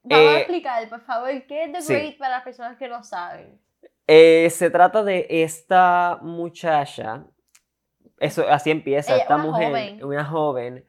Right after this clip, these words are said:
Speaker 2: que ella es como que flow princesa, no es exactamente una princesa, pero
Speaker 1: Tiene
Speaker 2: viene,
Speaker 1: estatus.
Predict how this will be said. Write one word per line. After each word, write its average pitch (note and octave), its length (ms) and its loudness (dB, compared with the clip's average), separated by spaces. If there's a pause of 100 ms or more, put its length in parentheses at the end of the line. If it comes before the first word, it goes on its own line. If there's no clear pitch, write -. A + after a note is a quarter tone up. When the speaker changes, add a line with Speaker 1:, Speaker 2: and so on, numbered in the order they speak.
(380)
Speaker 2:
que C#3+ 160 0
ella D3+ 200 6
es D#3 100 -2 (260)
como D#3+ 360 -4
que C#3 200 -4
flow C#3+ 460 -4
princesa, C#3+ 1000 -2
no D#3 120 -4
es E3+ 60 -6 (120)
exactamente G3 640 -10
una F3+ 160 -6
princesa, D#3+ 680 -6
pero C#3+ 260 -4
Speaker 1:
Tiene D3+ 200 0
Speaker 2:
viene, E3 440 -4
Speaker 1:
estatus. - 220 -20